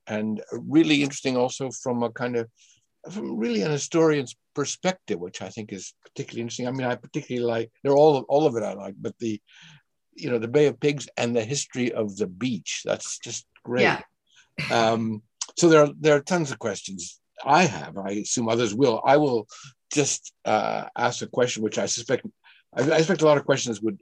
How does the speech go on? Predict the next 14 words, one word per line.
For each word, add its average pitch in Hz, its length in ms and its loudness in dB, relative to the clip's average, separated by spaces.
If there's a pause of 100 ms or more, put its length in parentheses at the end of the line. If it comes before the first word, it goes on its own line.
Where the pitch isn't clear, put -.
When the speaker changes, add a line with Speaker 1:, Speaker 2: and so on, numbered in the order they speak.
Speaker 1:
arise 104 580 2
out 110 140 -4
of 98 80 -6
the 101 80 -6
revolution 104 680 0
and 101 120 -6
out 95 100 -4
of 92 120 -6
your 98 140 -4
discussion 98 540 -6
of 92 80 -12
that, 90 160 -12
which 95 160 -14
is - 260 -14